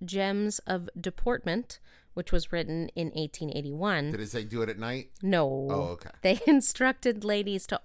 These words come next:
Speaker 1: only accept impersonable things like flowers and books so that they would be spared the regret of having to give them back if the engagement was broken.
Speaker 2: Oh, so, like,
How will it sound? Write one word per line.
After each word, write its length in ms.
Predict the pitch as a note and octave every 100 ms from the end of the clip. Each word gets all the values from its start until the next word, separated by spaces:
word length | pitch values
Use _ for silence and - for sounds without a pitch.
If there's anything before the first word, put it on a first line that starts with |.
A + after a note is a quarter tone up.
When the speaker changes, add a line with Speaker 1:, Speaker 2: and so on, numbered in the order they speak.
| -
Speaker 1:
only 680 | G3+ A3+ B3+ A#3 D#3 - G#2 - - - -
accept 720 | F3+ - - F#3 F3 - - - -
impersonable 880 | A3 B3 - A3+ A3 - F#3+ D3+ -
things 560 | - C3 - - - - - -
like 260 | D#3+ D#3
flowers 800 | - F3+ F3+ F#3 C#3+ - - - -
and 220 | E3 D3
books 560 | F3 E3 - - - - - - -
so 180 | - F#3
that 160 | F3
they 140 | E3+ E3
would 180 | E3
be 220 | D3+ D#3 D#3
spared 560 | - - F3 E3+ E3
the 100 | D#3+
regret 480 | D3+ D3+ E3+ D#3+ -
of 180 | - D3
having 340 | - - D#3
to 120 | - -
give 220 | D#3 -
them 160 | B2+
back 480 | B2+ F3+ C#3+ - - - - - - -
if 100 | D#3
the 80 | D#3+
engagement 500 | D3 E3 D#3 - C#3+
was 140 | C3+ D3
broken. 480 | D#3 C3 - - -
Speaker 2:
Oh, 880 | B2+ C3+ C#3 C3+ C3+ B2+ A#2+ A2+ G#2+
so, 180 | - A#2
like, 300 | A2 G#2+